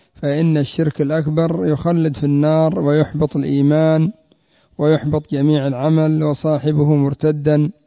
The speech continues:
يقتل، بينما الشرك الأصغر يحبط العمل الذي داخله، وكلاهما لا يغفر. والفرق بينهما أن صاحب الشرك الأكبر يخلد في النار، وصاحب الشرك الأصغر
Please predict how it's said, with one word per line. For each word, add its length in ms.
يقتل، 560
بينما 340
الشرك 340
الأصغر 680
يحبط 420
العمل 340
الذي 340
داخله، 680
وكلاهما 680
لا 160
يغفر. 500
والفرق 340
بينهما 640
أن 160
صاحب 320
الشرك 380
الأكبر 480
يخلد 480
في 100
النار، 380
وصاحب 400
الشرك 320
الأصغر 500